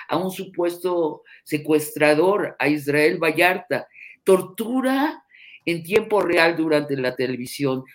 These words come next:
Y podemos recordar otros momentos de ficción pasado por periodismo que ejecutó Loret. Bueno,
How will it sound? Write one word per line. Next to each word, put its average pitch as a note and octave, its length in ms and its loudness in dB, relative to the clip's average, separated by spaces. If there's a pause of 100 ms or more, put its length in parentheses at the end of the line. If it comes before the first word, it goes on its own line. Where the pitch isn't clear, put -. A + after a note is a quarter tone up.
(220)
Y E3 120 -10
podemos A3+ 480 4
recordar F#3+ 640 2
otros G#3+ 540 0
momentos F3+ 720 -2
de C#3 180 0
ficción E3+ 840 -2
pasado D#3 460 -2
por C#3+ 180 0
periodismo D3 960 -4 (440)
que D3+ 120 4
ejecutó C#3+ 760 2
Loret. D#3 560 2 (480)
Bueno, D#3 460 4